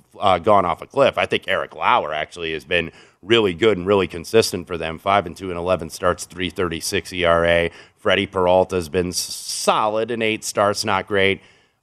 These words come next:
Uh, Hader, you know, the back end of their bullpen, he didn't give up an earned run until, I believe, a week ago tonight when the Phillies touched him up for two home runs in, in the ninth inning,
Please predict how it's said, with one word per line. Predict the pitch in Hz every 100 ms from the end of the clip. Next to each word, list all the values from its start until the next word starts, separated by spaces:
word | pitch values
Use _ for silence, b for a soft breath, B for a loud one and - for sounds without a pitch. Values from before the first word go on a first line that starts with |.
| -
Uh, | 123 120 -
Hader, | - 160 165 151 151 147 120
you | 139
know, | 131
the | 127
back | 127 127 -
end | 127
of | 120
their | 117
bullpen, | 98 113 123 113 110 104 104 - b _
he | - 165
didn't | 202 139
give | 120 139
up | 135 131
an | 113
earned | 127 110
run | 117 135
until, | 98 90 107
I |
believe, | 92 95 123 92
a |
week | 85 104
ago | 87 104 101
tonight | 80 98 110
when | 90 85
the |
Phillies | - 110 107 80
touched | 95 90 -
him | 95
up | 80 69
for | 85
two | 101 95
home | 98 87
runs | 90 92 82
in, | 87 80
in | 87 85
the |
ninth | 82 87 85 90
inning, | 107 95 85